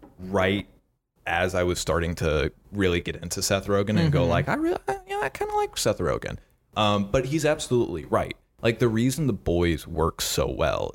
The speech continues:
Speaker 1: is because it's so different from it. This is the only example that I can find where people say that the T V show is better than the original source material.
Speaker 2: Yeah.
Speaker 1: That is a huge thing to say. And it definitely,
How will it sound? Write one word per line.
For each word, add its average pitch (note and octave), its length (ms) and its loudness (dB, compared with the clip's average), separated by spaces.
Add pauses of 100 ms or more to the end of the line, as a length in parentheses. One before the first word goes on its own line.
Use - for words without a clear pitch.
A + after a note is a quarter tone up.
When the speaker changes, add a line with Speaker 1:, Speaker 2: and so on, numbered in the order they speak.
Speaker 1:
is G2 180 0
because F#2+ 640 0
it's - 180 -2
so F#2 300 0 (200)
different - 380 -6 (120)
from - 280 -6
it. - 100 -8 (280)
This - 180 2
is D3+ 100 0
the G2+ 280 0 (680)
only D#3 320 4
example F#2+ 420 -2
that F2 140 -2
I F#2+ 120 2
can A#2+ 180 0
find B1 520 -4 (320)
where G2 120 2
people A#2+ 380 0
say B2 200 2
that G#2 160 0
the - 60 -8
T F2 220 -2
V F2+ 120 0
show E2 220 0
is D#2+ 140 0
better D2 280 0
than C#2 240 -4
the C#2+ 160 0 (140)
original C#2 400 -2
source - 320 -6
material. - 480 -6 (640)
Speaker 2:
Yeah. F3 240 2 (540)
Speaker 1:
That A#2+ 200 2
is A#2+ 140 0
a F#2 60 -2
huge - 600 0
thing C#2+ 220 -2
to - 100 -10
say. - 340 0 (380)
And G#2+ 120 2
it A#2 120 0
definitely, D3 440 0